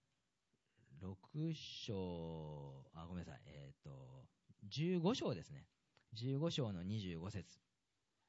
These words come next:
えー、この途中、八章では、あの、執事が任命されていくんですね。で、ステパノが殉教して、またピリポという執事が、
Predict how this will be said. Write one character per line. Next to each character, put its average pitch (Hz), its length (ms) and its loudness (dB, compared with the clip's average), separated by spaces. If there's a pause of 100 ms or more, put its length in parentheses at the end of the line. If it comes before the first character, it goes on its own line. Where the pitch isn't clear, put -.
(1200)
え - 20 -16
ー、 - 300 -20
こ 175 100 2
の 175 80 6
途 226 100 4
中、 170 160 2
八 143 160 0
章 175 300 4
で 107 80 4
は、 110 320 2
あ 90 40 -2
の、 87 140 -2 (480)
執 - 220 -4
事 277 100 2
が 139 80 2
任 131 180 -4
命 104 140 -6
さ 117 100 -8
れ 107 80 -6
て 87 80 -14
い 87 60 -14
く - 80 -20
ん 73 40 -18
で - 80 -20
す - 80 -20
ね。 175 200 -6
で、 98 100 -6
ス - 100 -8
テ 170 120 2
パ 151 160 4
ノ 131 260 2 (340)
が 135 120 4
殉 85 240 0
教 80 200 -4
し - 80 -8
て、 76 200 -10 (160)
ま 101 80 -8
た 98 100 -4
ピ 233 160 6
リ 240 120 2
ポ 151 140 6
と 101 140 2
い 85 220 0
う 67 40 -10 (200)
執 82 80 -14
事 76 120 -12
が、 101 240 -4